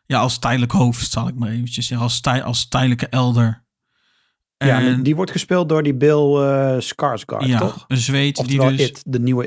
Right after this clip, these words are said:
Speaker 2: It.
Speaker 1: Ja, een Zweed die dus in het Engels een Fransman moet imiteren. Ik blijf het een beetje een aparte
Speaker 2: Het,
Speaker 1: keuze
Speaker 2: het blijft
Speaker 1: vinden.
Speaker 2: Hollywood, hè?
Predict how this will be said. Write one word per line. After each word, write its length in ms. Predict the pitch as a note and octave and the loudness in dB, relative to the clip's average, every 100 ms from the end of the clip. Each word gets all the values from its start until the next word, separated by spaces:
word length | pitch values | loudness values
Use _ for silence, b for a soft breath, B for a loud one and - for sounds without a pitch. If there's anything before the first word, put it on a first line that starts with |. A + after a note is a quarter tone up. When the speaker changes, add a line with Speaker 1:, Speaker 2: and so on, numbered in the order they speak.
| G#2+ | -6
Speaker 2:
It. 140 | - | -10
Speaker 1:
Ja, 360 | C3+ A#2+ A2+ - | -6 -4 -4 -6
een 80 | A#2+ | -6
Zweed 520 | A#2+ C#3 C3+ B2+ B2+ | -2 -2 -2 -2 -6
die 120 | C3 | -6
dus 280 | B2+ B2 - | -4 -4 -4
in 120 | B2+ | -4
het 140 | B2 A#2 | -4 -4
Engels 360 | C3 C3 C3 - | -4 -4 -6 -6
een 100 | C3+ | -6
Fransman 440 | D#3 D#3 - C#3+ | -2 -4 -2 -2
moet 160 | B2+ A#2+ | -2 -4
imiteren. 580 | B2+ B2 B2+ A#2 A2+ - B C4+ B B - | -6 -6 -6 -6 -8 -12 B -20 B B -8
Ik 200 | C3+ C#3+ | -6 0
blijf 200 | D3 D3 | 2 2
het 80 | - | 0
een 60 | C#3+ | 0
beetje 240 | C#3+ - | 0 0
een 60 | C3+ | -2
aparte 300 | - C#3 - | 0 -2 2
Speaker 2:
Het, 80 | F3 | 2
Speaker 1:
keuze 180 | D3+ | 4
Speaker 2:
het 100 | D#3+ | 2
blijft 240 | F#3 F#3+ C#3 | 4 4 4
Speaker 1:
vinden. 160 | E3 D#3+ | 4 4
Speaker 2:
Hollywood, 320 | C#3 C#3 C3+ | 4 4 4
hè? 140 | C3+ | 2